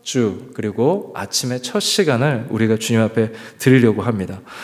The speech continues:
세상 사람들도 많이 부러워할 것 같아요. 세상 사람들도 이런 말을 했습니다.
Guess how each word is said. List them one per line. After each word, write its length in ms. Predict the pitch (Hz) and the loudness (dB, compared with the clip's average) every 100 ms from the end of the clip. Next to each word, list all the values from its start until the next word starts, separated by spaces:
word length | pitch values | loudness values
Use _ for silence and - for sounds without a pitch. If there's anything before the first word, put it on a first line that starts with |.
| - - - | -14 -16 -8
세상 300 | - 220 240 | 2 6 6
사람들도 480 | 220 233 226 214 214 | 10 10 10 8 8
많이 240 | 160 160 | 6 2
부러워할 340 | 165 175 185 185 | 2 4 6 6
것 140 | 190 | 6
같아요. 420 | 147 - 127 104 - - - - | 4 6 6 6 0 -14 -18 -10
세상 280 | - 208 214 | 6 8 8
사람들도 560 | 208 202 196 180 170 175 | 10 8 10 8 8 8
이런 260 | 147 185 | 10 8
말을 400 | 180 156 143 147 | 8 8 10 8
했습니다. 540 | 147 - 139 107 101 | 6 2 2 4 2